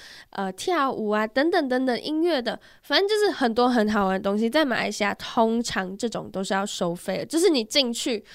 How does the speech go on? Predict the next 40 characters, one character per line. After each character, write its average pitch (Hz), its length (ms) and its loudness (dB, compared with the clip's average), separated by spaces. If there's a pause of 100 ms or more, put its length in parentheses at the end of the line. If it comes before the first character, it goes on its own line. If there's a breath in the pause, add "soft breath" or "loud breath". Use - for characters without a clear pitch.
(200 loud breath)
然 202 100 -4
后 233 80 2
就 240 120 -8
是 269 100 -4
要 226 180 2
单 226 360 -2
独 208 180 -2
收 196 320 -2
费。 214 320 -4 (240 loud breath)
因 - 80 2
为 440 140 6
我 285 100 4
知 269 160 0
道 320 260 6 (360 loud breath)
台 254 240 4
湾 269 120 4
也 220 120 2
是 - 160 -2
有 208 120 2
这 233 140 -2
种， 214 340 -4 (800)
就 285 140 -2
是 269 80 0
游 202 220 0
乐 233 180 4
场， 226 180 -2
就 240 120 0
投 208 280 2
币 226 240 -4
式 226 280 -4
的， 185 120 -2
但 349 200 4
是 370 200 0 (580 soft breath)
如 247 140 -2
果 294 200 2
你 202 240 -2
想 214 200 0
要 208 280 2
就 240 160 -4
是 233 220 -2